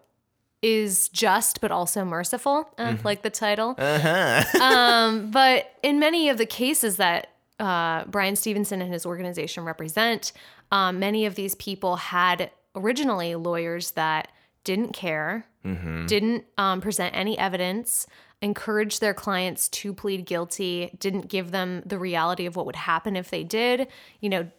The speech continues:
Speaker 1: uh, juries were kind of selected to only include white people.
Speaker 2: Yeah, even after it became law that they couldn't do
Speaker 1: Yeah.
Speaker 2: that, they, like, found workarounds and ways of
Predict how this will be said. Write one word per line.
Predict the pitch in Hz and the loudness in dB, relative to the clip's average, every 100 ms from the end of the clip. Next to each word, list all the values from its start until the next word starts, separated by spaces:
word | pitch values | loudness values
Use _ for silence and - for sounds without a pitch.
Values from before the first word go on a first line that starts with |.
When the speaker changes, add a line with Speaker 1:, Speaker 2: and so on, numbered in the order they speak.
| _ | _
Speaker 1:
uh, | 180 160 | -8 -6
juries | 170 214 202 220 233 240 220 208 | -4 -2 0 0 0 0 0 0
were | 196 196 190 185 180 - _ | 0 2 2 2 0 -4 _
kind | - 247 | -2 2
of | 233 | 2
selected | 233 240 220 202 - 233 208 202 208 - _ _ | 2 2 4 2 2 2 4 2 0 -4 _ _
to | - 240 | 0 2
only | 214 214 214 | 2 2 2
include | 208 202 226 214 | 0 -2 -4 -2
white | 175 170 - | -2 -4 -4
people. | 247 247 285 311 330 - - | -8 0 2 4 2 -6 -16
Speaker 2:
Yeah, | - 120 117 120 120 | -8 2 6 6 4
even | 139 147 110 | 2 2 2
after | 117 135 131 | 2 2 0
it | 113 | -2
became | 110 127 104 98 85 | -4 -2 -2 -2 -6
law | - 101 101 | -8 2 4
that | 104 104 | 4 0
they | 85 | -4
couldn't | - 87 113 127 - | -6 -6 -4 -8 -6
do | 135 143 | 0 4
Speaker 1:
Yeah. | - 196 185 | 6 6 4
Speaker 2:
that, | 165 - | 2 0
they, | 120 | 2
like, | 117 107 - | 4 2 0
found | 123 107 101 98 | 0 0 0 0
workarounds | 113 - 127 107 110 104 110 101 | 0 0 0 2 2 2 0 -2
and | 92 | -2
ways | 95 90 92 | 0 0 0
of | 104 90 78 | 0 0 -4